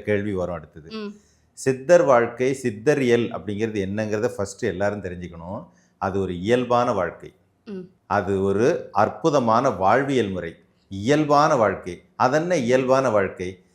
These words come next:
Speaker 1: பசிக்கும்போது நல்லா சாப்பிட்றது,
Speaker 2: ம்.
Speaker 1: உடம்புக்கு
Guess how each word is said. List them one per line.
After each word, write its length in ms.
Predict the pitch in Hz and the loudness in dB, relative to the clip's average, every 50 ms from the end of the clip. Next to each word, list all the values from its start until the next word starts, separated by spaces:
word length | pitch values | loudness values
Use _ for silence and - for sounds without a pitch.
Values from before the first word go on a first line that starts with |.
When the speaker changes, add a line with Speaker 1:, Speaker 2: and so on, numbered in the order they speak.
| _ _ _ _ _ - | _ _ _ _ _ 0
Speaker 1:
பசிக்கும்போது 600 | 120 123 120 - - - - 117 110 117 120 107 | 0 0 0 -4 -8 -6 -6 -2 0 2 2 2
நல்லா 240 | 107 101 95 98 104 101 - | 0 -2 0 0 -2 0 0
சாப்பிட்றது, 560 | 98 92 92 - - - - 80 73 85 85 82 - | -2 -2 -2 -4 -8 -12 -12 -12 -12 -10 -10 -10 -8
Speaker 2:
ம். 140 | 196 190 190 - _ _ _ _ _ _ _ _ _ _ - | -10 -10 -12 -14 _ _ _ _ _ _ _ _ _ _ 0
Speaker 1:
உடம்புக்கு 440 | 104 117 131 156 165 151 139 120 | 2 4 4 4 2 2 -4 -4